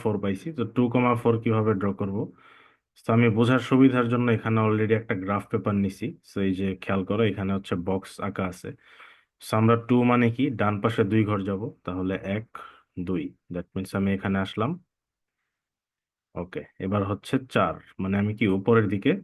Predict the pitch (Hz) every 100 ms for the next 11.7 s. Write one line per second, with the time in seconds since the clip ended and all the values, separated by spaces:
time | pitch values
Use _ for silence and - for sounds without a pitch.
0 | - 107 101 98 87 80 85 - 85 85
1 | - 101 113 - - - - 90 95 95
2 | 131 - _ _ 92 98 165 185 _ _
3 | _ _ _ _ 92 78 - _ _ _
4 | _ _ _ _ _ _ 95 87 - 113
5 | 170 - - - 113 117 110 104 104 107
6 | 104 - - 101 98 107 165 - _ _
7 | _ _ _ _ _ _ _ _ _ _
8 | _ _ _ 95 98 98 101 110 190 -
9 | _ _ _ _ 85 - _ _ _ _
10 | _ _ _ _ _ _ _ - 107 113
11 | - - _ _ _ _